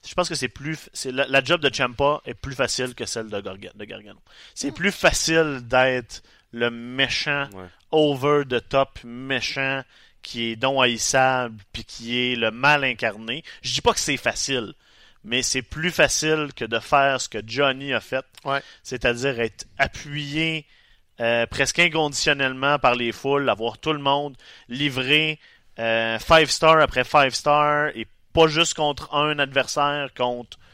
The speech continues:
Speaker 1: plusieurs. Le travail de Johnny Gargano cette année, je pense que c'est, c'est, c'est, c'est hallucinant. Je, je sais pas à quoi m'attendre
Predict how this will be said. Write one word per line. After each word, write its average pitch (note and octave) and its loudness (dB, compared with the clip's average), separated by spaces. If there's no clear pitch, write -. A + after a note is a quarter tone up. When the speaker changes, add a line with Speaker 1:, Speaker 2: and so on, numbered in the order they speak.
Speaker 1:
plusieurs. C#3+ 2
Le A2+ -8
travail E3 8
de C#3+ -2
Johnny C#3 0
Gargano B2+ 0
cette - -4
année, B2 -4
je - -10
pense C3 -2
que A#2+ -6
c'est, A2+ -4
c'est, A2 -6
c'est, A2 -4
c'est G#2 -8
hallucinant. C#3 -4
Je, A2 -2
je G#2+ -6
sais B2 -4
pas F3+ 2
à - 0
quoi D#3 -2
m'attendre D3 -4